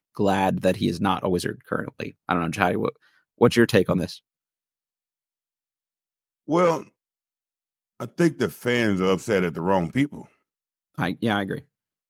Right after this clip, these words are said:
Speaker 2: Right? I mean, what, what did Beal
Speaker 1: It's
Speaker 2: do
Speaker 1: always
Speaker 2: to
Speaker 1: the org's fault. Yeah, exactly.
Speaker 2: He, he maxed his contract out. He did a great contract.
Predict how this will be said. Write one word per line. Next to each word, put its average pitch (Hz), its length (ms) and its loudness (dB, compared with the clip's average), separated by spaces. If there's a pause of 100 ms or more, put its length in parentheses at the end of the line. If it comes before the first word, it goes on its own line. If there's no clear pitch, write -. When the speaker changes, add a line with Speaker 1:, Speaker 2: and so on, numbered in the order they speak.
Speaker 2:
Right? 110 360 2
I 113 60 -8
mean, 110 240 -2
what, 123 220 2
what 113 220 0
did 123 160 -2
Beal 127 160 2
Speaker 1:
It's 113 100 4
Speaker 2:
do - 20 4
Speaker 1:
always 131 220 2
Speaker 2:
to 135 60 -4
Speaker 1:
the 120 80 2
org's 104 240 2
fault. - 260 -12 (180)
Yeah, - 120 -14
exactly. - 260 -20 (460)
Speaker 2:
He, 120 140 -8 (120)
he 120 60 0
maxed 117 340 0
his 110 120 -8
contract 123 520 2
out. 127 220 4
He 104 100 -4 (240)
did 117 160 0
a 113 40 -2
great 110 320 2
contract. 127 640 2